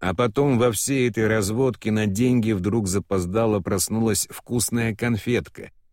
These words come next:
и все ребята кинулись ставить на нее. Конфетка выпала из утренней очереди на двадцать в девять. Теперь выставили уже восемь. Ребята просто обезумели.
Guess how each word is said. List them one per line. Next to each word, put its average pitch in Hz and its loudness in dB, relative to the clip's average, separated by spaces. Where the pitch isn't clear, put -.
и 156 2
все 160 2
ребята 135 2
кинулись 113 0
ставить 76 -4
на 78 -6
нее. 67 -6
Конфетка 127 0
выпала 104 0
из 73 -6
утренней 80 -2
очереди 87 -2
на 85 -2
двадцать 78 -4
в 73 -10
девять. 71 -8
Теперь 147 0
выставили 120 0
уже 87 -2
восемь. 73 -4
Ребята 78 -2
просто 85 -2
обезумели. 85 -4